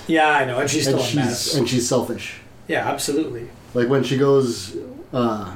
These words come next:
Speaker 2: I was just watching the hunting party upstairs the other night, where they go looking for Michael in the woods, and Kate tags along. Jack's going to f-, confront Mister Friendly at the, in the woods.
Speaker 1: Mm-hmm.
Speaker 2: And then, oh, they've got Kate.
Speaker 1: Of course.
Speaker 2: Because she decided to come along, no one asked her to.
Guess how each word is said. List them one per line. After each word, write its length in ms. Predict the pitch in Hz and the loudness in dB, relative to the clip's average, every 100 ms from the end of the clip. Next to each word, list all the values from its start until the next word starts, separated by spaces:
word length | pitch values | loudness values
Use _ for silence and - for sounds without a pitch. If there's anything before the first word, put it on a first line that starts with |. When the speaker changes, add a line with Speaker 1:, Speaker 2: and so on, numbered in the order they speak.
| 104 | 0
Speaker 2:
I 80 | 139 | 2
was 120 | 123 | 2
just 160 | 131 | 2
watching 260 | 135 131 127 | 4 2 2
the 80 | 107 | 2
hunting 320 | 127 127 120 | 2 2 0
party 480 | 120 107 107 98 - - | 0 0 2 0 -4 -6
upstairs 460 | 123 120 113 104 98 | -6 -2 0 0 2
the 80 | 110 | 0
other 120 | 104 | 2
night, 240 | 107 107 - - - - - - | 0 -2 -8 -18 -20 -20 -20 -4
where 100 | 120 | 2
they 100 | 113 | 2
go 180 | 110 113 | 4 2
looking 300 | 110 117 120 | 4 4 2
for 120 | 113 | 0
Michael 300 | 110 117 131 | 0 0 2
in 60 | 123 | 2
the 60 | 107 | 2
woods, 440 | 120 135 - - | 2 0 -4 -6
and 120 | 104 | -4
Kate 260 | - 120 120 | 0 0 0
tags 280 | 131 120 101 | 0 0 0
along. 400 | 107 104 101 101 - - - | 0 0 -2 -4 -12 -20 -6
Jack's 280 | 123 117 - | -4 -4 -2
going 200 | 127 120 | 2 4
to 120 | 107 | 2
f-, 200 | - - | -2 -6
confront 380 | 135 127 127 120 | -4 0 2 2
Mister 220 | 107 110 | 0 -2
Friendly 440 | 123 120 120 117 | 0 2 6 4
at 100 | 107 | 4
the, 300 | 107 104 107 | 0 -2 -2
in 140 | - 113 | 0 0
the 60 | |
woods. 440 | 110 123 104 - - - | 2 2 0 -4 -14 -14
Speaker 1:
Mm-hmm. 200 | 120 127 - - - - | -10 -10 -12 -14 -14 -2
Speaker 2:
And 100 | 120 | 2
then, 140 | 117 196 | 2 4
oh, 220 | 165 165 | 6 6
they've 160 | 156 | 4
got 220 | 139 143 143 | 2 0 2
Kate. 320 | 127 117 - - - | 2 2 -4 -20 -10
Speaker 1:
Of 160 | 160 151 | -8 -4
course. 240 | 147 131 135 | -2 2 2
Speaker 2:
Because 220 | 135 113 | 2 2
she 120 | 131 | 0
decided 340 | 117 135 120 113 | 0 2 2 2
to 60 | |
come 160 | 135 127 | 0 2
along, 420 | 120 113 113 110 | 4 2 2 2
no 100 | 107 | 2
one 140 | 107 117 | 2 4
asked 220 | 131 131 | 2 2
her 80 | 117 | 0
to. 220 | 107 | 2